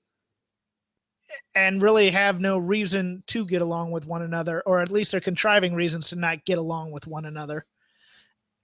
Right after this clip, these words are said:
as opposed to, you know, setting aside differences and being mercenaries about it. Uh, you know, it, it's,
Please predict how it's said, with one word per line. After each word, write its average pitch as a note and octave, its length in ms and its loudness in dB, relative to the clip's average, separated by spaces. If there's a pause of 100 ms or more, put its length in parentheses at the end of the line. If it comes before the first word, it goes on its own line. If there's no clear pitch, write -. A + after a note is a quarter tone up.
as G3+ 180 6
opposed A3+ 400 6
to, G3+ 400 6 (300)
you G#3+ 80 -4
know, E3 180 -4
setting A3 380 4
aside F#3+ 400 2
differences F3+ 840 0 (760)
and F#3 100 -2
being F3 280 0
mercenaries E3 760 -4
about D3 300 -12
it. F3+ 120 -16 (520)
Uh, C4 60 -8 (200)
you B3+ 200 -2
know, A3+ 140 6
it, B3+ 100 8
it's, B3+ 540 6